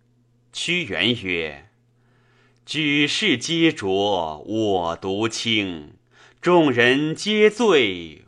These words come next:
我独醒，是以见放。”渔父曰：“圣人不凝滞于物，而能与世推移。世人皆浊，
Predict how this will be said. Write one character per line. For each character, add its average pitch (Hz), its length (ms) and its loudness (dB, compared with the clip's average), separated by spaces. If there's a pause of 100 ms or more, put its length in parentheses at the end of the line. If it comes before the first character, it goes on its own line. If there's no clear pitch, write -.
(120)
我 127 540 4
独 131 300 0
醒， 92 600 -6 (460)
是 170 400 -2
以 85 420 -10
见 90 480 -2
放。” 78 540 2 (1400)
渔 113 280 0
父 87 380 -10
曰 82 460 -6 (1080)
：“圣 113 420 2
人 82 520 0
不 131 280 2
凝 127 420 2
滞 214 240 0
于 107 300 0
物， 104 640 -4 (160)
而 92 260 4
能 90 500 0
与 107 440 0
世 113 260 0
推 143 300 0
移。 98 800 -6 (520)
世 98 480 -2
人 82 300 0
皆 147 360 4
浊， 90 760 -2